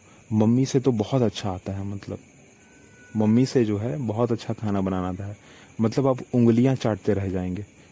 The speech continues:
इतना ज़्यादा अच्छा खाना बनाने आता है। वहीं दादाजी की अगर बात की जाए तो उनके पास भी कोई प्रूफ नहीं है कि वो पढ़े लिखे हैं, परंतु आज भी जो है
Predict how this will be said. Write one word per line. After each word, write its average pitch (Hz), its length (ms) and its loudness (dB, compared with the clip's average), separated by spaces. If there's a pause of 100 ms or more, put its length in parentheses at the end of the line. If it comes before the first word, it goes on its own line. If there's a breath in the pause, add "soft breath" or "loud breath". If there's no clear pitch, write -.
(140)
इतना 117 260 2
ज़्यादा 104 200 2
अच्छा - 300 -4
खाना 98 280 -4
बनाने 95 280 -2
आता 98 220 -6
है। 95 140 -12 (440 loud breath)
वहीं 127 220 4
दादाजी 120 440 2
की 117 120 2
अगर 107 160 2
बात 101 220 -2
की 101 160 -2
जाए 104 140 -4 (300 loud breath)
तो 117 100 2
उनके 120 260 4
पास 139 200 0
भी 131 120 -2
कोई 139 120 0
प्रूफ 143 460 -2
नहीं 147 180 2
है 104 120 2
कि 107 140 -4
वो 113 100 0
पढ़े 110 280 0
लिखे 104 240 0
हैं, 98 180 -6 (360 loud breath)
परंतु 117 360 2 (140)
आज 123 220 0
भी 131 140 2
जो 107 120 2
है 104 200 -4